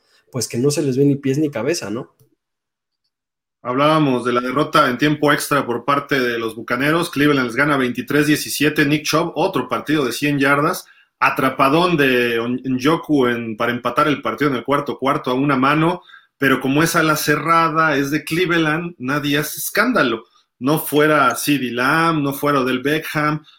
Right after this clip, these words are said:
Speaker 2: eh, en fin, pero este cuate es un jugadorazo. Esperemos que, que, que se mantenga ya más sano y pueda ser parte fundamental de los Browns el resto de la temporada y quizá, creo que varios años puede estar ahí todavía. ¿Dani?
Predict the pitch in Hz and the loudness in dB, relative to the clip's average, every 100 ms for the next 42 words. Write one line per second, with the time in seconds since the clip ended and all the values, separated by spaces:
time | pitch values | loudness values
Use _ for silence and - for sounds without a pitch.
0 | _ _ 113 113 117 120 123 156 147 131 | _ _ -6 -4 -4 -6 0 0 2 0
1 | 120 120 139 - 147 147 147 170 147 127 | 0 -2 -6 -6 -6 -4 -2 2 2 2
2 | - 139 139 139 123 117 117 139 156 151 | 0 -2 -2 0 0 0 2 0 0 -4
3 | - 123 135 131 - 107 107 101 - 117 | -2 -2 -2 -4 -4 -4 -4 -6 -8 -10
4 | - - 123 120 120 151 147 135 143 135 | -8 -8 -6 -4 -2 0 2 2 0 0
5 | 131 135 143 175 - - _ 127 - 151 | -2 -2 0 -2 -6 -18 _ -6 2 2
6 | 139 139 - 131 131 127 117 110 110 139 | 2 0 -2 -4 -4 -6 -8 -6 -2 -2
7 | 127 110 107 123 131 123 110 120 - 123 | -2 -4 -4 -4 -4 -8 -6 -6 -6 -6
8 | 104 98 98 107 107 110 131 156 156 117 | -6 -6 -6 -8 -6 0 2 4 2 0
9 | - 123 185 196 165 139 - 190 156 151 | -6 -6 0 0 0 -8 -8 -4 0 0
10 | 120 135 120 - 123 - 123 113 110 104 | 2 -2 -4 -8 -8 -6 -4 -4 -6 -8
11 | 95 - _ _ _ _ _ _ _ _ | -8 -14 _ _ _ _ _ _ _ _
12 | _ _ _ - 127 | _ _ _ -4 -2